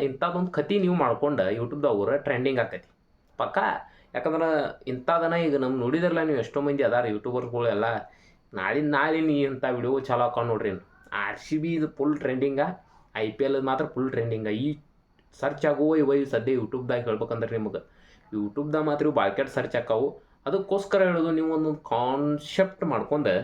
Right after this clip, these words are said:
YouTube-ದಾಗ ಹಾಕ್ರಿ, ಚಲೋ ಆಕತಿ. ಯಾಕಂದ್ರೆ ನೀವು ಇಂಥವೆಲ್ಲ YouTube-ದಾಗ ಹಾಕ್ರಿ ಅಂದ್ರೆ ಪಕ್ಕ ನಿಮ್ಮ ವಿಡಿಯೋ ಓಡ್ತಾವ ಅನ್ನೋದು ಗ್ಯಾರಂಟಿ ಇರ್ತೈತಿ. ಅದಕ್ಕೋಸ್ಕರ ಹೇಳೋದು ನಿಮಗೆ, ನೀವು YouTube-ದಾಗ ಇಂಥ ಕಾನ್ಸೆಪ್ಟ್ ಮಾಡ್ಕೊಂಡು YouTube-ದಾಗ ಹಾಕಿದ್ರೆ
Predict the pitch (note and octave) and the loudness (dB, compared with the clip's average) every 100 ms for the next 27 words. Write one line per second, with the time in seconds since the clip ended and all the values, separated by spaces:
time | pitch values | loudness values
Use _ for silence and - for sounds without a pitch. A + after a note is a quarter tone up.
0 | - - A#2 A#2 D3+ D3+ - A2 - - | -4 -8 -6 -4 -2 0 0 -4 -8 -14
1 | _ _ _ _ _ - F3+ F#3 - - | _ _ _ _ _ -2 2 2 -2 -10
2 | - _ _ _ D3 D#3 A2+ F#2 B2+ D3+ | -16 _ _ _ -4 0 0 2 2 0
3 | - - D3+ D#3 D#3 E3 D#3+ E3+ C#3 E3 | -8 -10 -4 -2 0 2 2 2 2 0
4 | D#3 D3+ A#2 D3+ D3+ B2+ D3 - _ _ | -2 0 0 0 0 0 0 -4 _ _
5 | - - F#3 F3+ D#3 E3 D#3+ D#3 D#3 D#3 | -8 -2 0 2 2 2 2 0 0 -2
6 | D3+ A#2+ C#3 D3 B2+ - - - _ _ | 0 0 0 0 -2 -2 -10 -18 _ _
7 | _ _ C3+ F#3 F#3+ F#3+ G3 F#3 E3 C3+ | _ _ -4 -2 0 0 2 4 4 0
8 | A#2+ G2+ - _ - _ - C#3+ B2+ A#2 | -2 -4 -8 _ -20 _ -4 -2 -2 -2
9 | D3+ D3+ E3 C3+ A#2+ D3 D3+ - A2+ A2 | -4 -2 0 -2 0 0 0 -2 -4 -4
10 | - D3+ - C3 A#2 C#3 C#3+ A#2 A#2 C3 | -2 -4 -2 -6 -4 -2 -2 -4 -6 -4
11 | A#2+ G#2 A2 | -2 -2 -2